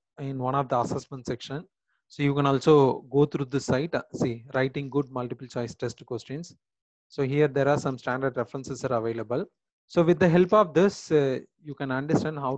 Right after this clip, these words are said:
to create really, uh, good quality M C Q questions. So like that, plenty of materials are available from this source. You just, uh, watch all those content, I mean, see all those content, and then you can post your comments in the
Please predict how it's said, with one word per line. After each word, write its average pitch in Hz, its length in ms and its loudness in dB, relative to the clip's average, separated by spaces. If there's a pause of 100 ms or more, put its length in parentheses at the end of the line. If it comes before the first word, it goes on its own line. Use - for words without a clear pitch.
to 139 80 -8
create 139 400 -10 (220)
really, 123 500 -10 (100)
uh, 117 280 -14 (180)
good 165 160 -2 (100)
quality 135 540 -4
M 123 140 -8
C 120 100 -18
Q 113 140 -20
questions. - 480 -16 (360)
So 190 140 0
like 196 220 4
that, 214 240 2
plenty 175 340 0
of 202 240 2
materials 156 460 -6
are 139 80 -2
available 135 520 -4
from 123 220 -14
this 123 180 -14
source. - 300 -8 (100)
You 131 80 -20
just, 139 400 -10
uh, 110 240 -12
watch 123 300 -10
all 113 140 -8
those 123 300 -14
content, 117 400 -12 (280)
I 139 40 -14
mean, 127 200 -10
see 135 240 -8
all 123 180 -10
those 123 160 -12
content, 117 440 -16 (480)
and 131 120 -10
then 135 140 -6
you 127 100 -8
can 117 180 -12
post 135 280 -8
your 120 160 -6
comments 117 400 -12
in 110 160 -12
the 147 400 -6